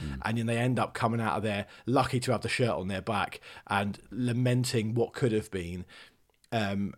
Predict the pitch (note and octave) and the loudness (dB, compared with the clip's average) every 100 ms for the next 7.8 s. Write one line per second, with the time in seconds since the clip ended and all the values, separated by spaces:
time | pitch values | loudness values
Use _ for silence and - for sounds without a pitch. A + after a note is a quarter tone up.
0 | _ G#2+ G#2+ G#2 - G#2+ - B2 A#2+ - | _ -2 0 -2 -4 -8 -2 2 2 2
1 | - A#2+ B2 B2 A#2+ A2 A#2 A#2+ - G#2+ | -2 -2 2 2 2 0 0 0 -2 -2
2 | G2 G#2 G#2 G2 - G#2+ F2+ - C3+ B2 | 0 0 -2 -6 -4 -4 -4 0 2 4
3 | A2 G2+ A2+ G2+ G2+ - G2+ G2+ G2+ A2 | 2 0 0 -2 -2 -4 -4 -4 -4 -4
4 | G2 F2+ F#2+ F#2+ - E2+ G#2+ C3 B2 A#2 | -2 0 0 -2 -4 -2 2 2 2 -2
5 | - A#2+ F#2 G#2 G#2+ G#2+ A#2 - A#2 A2 | -2 -4 -4 -4 -2 0 0 0 -2 -2
6 | G2+ - G2+ G2+ A2+ G2+ F2+ - - - | -2 -2 -2 0 0 0 -4 -10 -20 -20
7 | - - G#2+ F#2+ F2 E2 D#2+ - | -12 -4 -2 -2 -4 -6 -6 -8